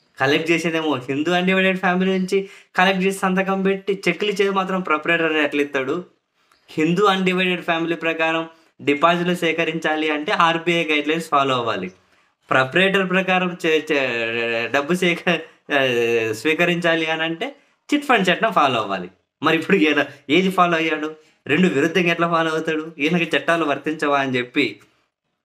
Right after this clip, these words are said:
ఆ రెండు సాక్ష్యాలే కాకుండా మరికొన్ని కీలకమైన డాక్యుమెంట్లను కూడా తీసుకెళ్లి సుప్రీంకోర్టులో ఇంటీరియం అప్లికేషన్ వేసి పెట్టారు. మరింతగా కూరుకుపోయినట్టే రామోజీరావు గారు, మరింత కూరుకుపోయినట్లే. మరి ఇప్పుడు ఆంధ్రప్రదేశ్లో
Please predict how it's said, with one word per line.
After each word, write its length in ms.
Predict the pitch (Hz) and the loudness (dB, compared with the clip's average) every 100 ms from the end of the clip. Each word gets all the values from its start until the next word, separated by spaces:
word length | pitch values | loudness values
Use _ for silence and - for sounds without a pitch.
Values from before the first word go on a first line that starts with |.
| _ _ _ - | _ _ _ 0
ఆ 160 | 123 123 | 2 2
రెండు 280 | 123 143 | 0 0
సాక్ష్యాలే 560 | 165 165 151 - 147 135 | 2 0 0 -4 -2 -2
కాకుండా 380 | 123 127 160 185 _ - _ 143 | -2 -4 -8 -8 _ -20 _ 0
మరికొన్ని 360 | 156 165 160 | 0 2 -2
కీలకమైన 720 | 151 - 185 190 190 185 175 | -4 -2 0 2 0 0 0
డాక్యుమెంట్లను 560 | 156 147 - 151 143 139 | 0 -2 -2 -4 -2 -4
కూడా 180 | 143 185 | -4 -6
తీసుకెళ్లి 560 | - 170 147 156 175 | -6 -6 -2 -2 -2
సుప్రీంకోర్టులో 600 | 175 - 143 139 131 135 139 | -4 -4 -4 -4 -4 -4 -2
ఇంటీరియం 360 | 156 147 151 139 | 0 2 2 -2
అప్లికేషన్ 520 | 117 127 135 127 123 | -4 -4 -4 -4 -6
వేసి 220 | 117 147 | -6 -4
పెట్టారు. 460 | 127 - 110 92 92 _ _ _ _ _ _ | -4 -4 -6 -8 -12 _ _ _ _ _ _
మరింతగా 760 | 98 117 135 160 190 190 185 180 | -2 0 2 2 0 0 0 0
కూరుకుపోయినట్టే 800 | 180 175 160 160 156 147 135 120 | -2 -2 -2 -2 -2 -2 -2 0
రామోజీరావు 520 | 117 123 120 107 104 | 0 -2 -2 -2 -4
గారు, 240 | 95 90 - _ _ _ _ _ _ _ _ - | -6 -8 -12 _ _ _ _ _ _ _ _ -6
మరింత 260 | 120 165 170 | 0 2 2
కూరుకుపోయినట్లే. 760 | 165 160 147 143 135 117 101 - _ _ 113 | 0 2 2 2 0 -2 -8 -8 _ _ -4
మరి 100 | 113 | -2
ఇప్పుడు 140 | 117 | 0
ఆంధ్రప్రదేశ్లో 960 | 117 135 147 143 147 143 147 139 139 | 0 0 -2 0 0 0 0 -2 -2